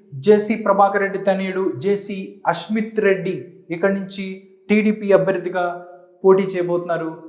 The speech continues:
ఎందుకంటే జేసీ ఫ్యామిలీ అనంతపూర్లో, దాంతోపాటు తాడిపత్రి వాళ్ళ యొక్క కంచుకోటగా ఉంది.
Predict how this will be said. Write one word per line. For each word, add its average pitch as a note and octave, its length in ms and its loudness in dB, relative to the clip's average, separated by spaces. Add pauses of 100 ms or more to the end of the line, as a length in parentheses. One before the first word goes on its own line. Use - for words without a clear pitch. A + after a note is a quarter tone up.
(260)
ఎందుకంటే G3+ 440 0
జేసీ G3+ 280 -2
ఫ్యామిలీ G#3 400 0
అనంతపూర్లో, G#3 760 -4 (220)
దాంతోపాటు G3+ 460 2
తాడిపత్రి G#3 600 0
వాళ్ళ G3+ 180 -2
యొక్క F#3+ 200 -2
కంచుకోటగా G3+ 600 0
ఉంది. F3+ 320 -6